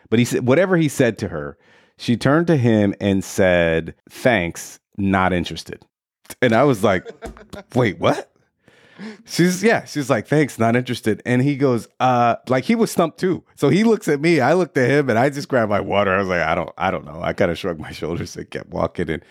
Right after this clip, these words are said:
he said, "Oh, I, I apologize. I didn't, I didn't mean anything by that." He goes, "I'm, I'm married." So, and then he walked away.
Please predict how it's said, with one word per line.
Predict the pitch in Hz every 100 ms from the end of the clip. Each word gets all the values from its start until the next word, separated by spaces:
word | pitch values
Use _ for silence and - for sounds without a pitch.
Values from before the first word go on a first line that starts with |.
| - _ _
he | - 156
said, | 156 139 -
"Oh, | 135 113
I, | 110 107
I | 101
apologize. | 107 110 101 87 76
I | 87
didn't, | 90 85 78 - -
I |
didn't | 87 82
mean | 87 85
anything | 85 80 82 76 69 _ _ _ _
by | - 90
that." | 78 71 - _ -
He | 80
goes, | 80 69 - -
"I'm, | 82 85 -
I'm | 78
married." | 82 80 73 - _
So, | - - - - _
and | 95
then | 98 101
he |
walked | 92 87 80 78
away. | 73 135 -